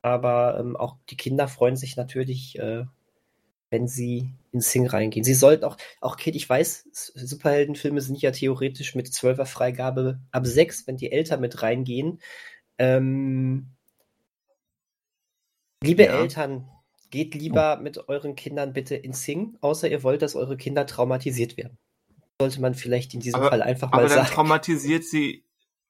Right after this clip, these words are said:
Speaker 2: dann sind sie durch, durch Sing traumatisiert und wollen
Speaker 1: Ja,
Speaker 2: nie
Speaker 1: aber
Speaker 2: wieder
Speaker 1: das
Speaker 2: ins
Speaker 1: ist
Speaker 2: Kino gehen.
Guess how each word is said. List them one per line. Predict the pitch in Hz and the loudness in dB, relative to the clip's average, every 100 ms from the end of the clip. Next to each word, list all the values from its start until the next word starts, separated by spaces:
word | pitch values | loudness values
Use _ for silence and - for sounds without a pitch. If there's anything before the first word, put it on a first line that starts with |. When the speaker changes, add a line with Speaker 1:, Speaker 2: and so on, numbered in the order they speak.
| _ _ _ _ _ | _ _ _ _ _
Speaker 2:
dann | 139 139 135 | -4 -2 -2
sind | 147 | -6
sie | 147 | -4
durch, | 139 143 135 | -2 -2 -2
durch | 135 135 135 | -4 -4 -4
Sing | - 151 | -6 -4
traumatisiert | 147 120 113 98 104 101 95 98 - - _ _ _ _ _ - | -4 -2 -2 -2 -6 -8 -6 -8 -12 -20 _ _ _ _ _ -6
und | 123 | 0
wollen | 135 | 6
Speaker 1:
Ja, | 160 | 8
Speaker 2:
nie | |
Speaker 1:
aber | 196 | 8
Speaker 2:
wieder | 180 160 | 6 6
Speaker 1:
das | |
Speaker 2:
ins | 147 - | 6 2
Speaker 1:
ist | |
Speaker 2:
Kino | 160 156 127 | -2 0 0
gehen. | 113 107 101 104 | -2 -4 -6 -12